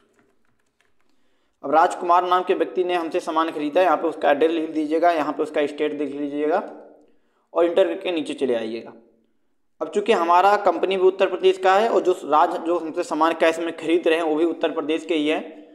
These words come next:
तो यहाँ पे हम sell in state का ledger select करेंगे। यदि आपको sell in state का ledger create करना नहीं आता है तो ledger का भी video हमने बना रखा है, जिसको इन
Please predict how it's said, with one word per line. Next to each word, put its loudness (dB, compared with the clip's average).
तो 0
यहाँ 2
पे 0
हम 0
sell 0
in -4
state -4
का 0
ledger 0
select -2
करेंगे। -8
यदि 4
आपको 2
sell 2
in 2
state -2
का 2
ledger 2
create -2
करना 0
नहीं -4
आता 0
है 0
तो -2
ledger 0
का 2
भी 0
video 0
हमने -4
बना 2
रखा 2
है, 0
जिसको -4
इन -8